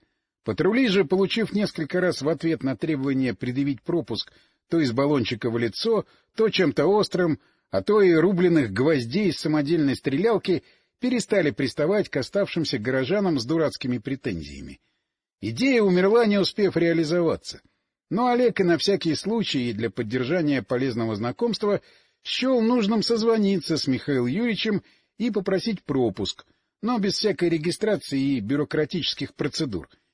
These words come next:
чисто по блату, как уже заведено не нами.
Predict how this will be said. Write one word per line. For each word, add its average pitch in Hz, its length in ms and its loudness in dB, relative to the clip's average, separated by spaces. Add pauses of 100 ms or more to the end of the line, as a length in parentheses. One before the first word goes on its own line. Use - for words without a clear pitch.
(140)
чисто 196 320 -4
по 180 160 0
блату, 135 440 -2 (360)
как 139 200 -2
уже 127 240 0
заведено 135 480 2
не 131 140 4
нами. 85 380 -2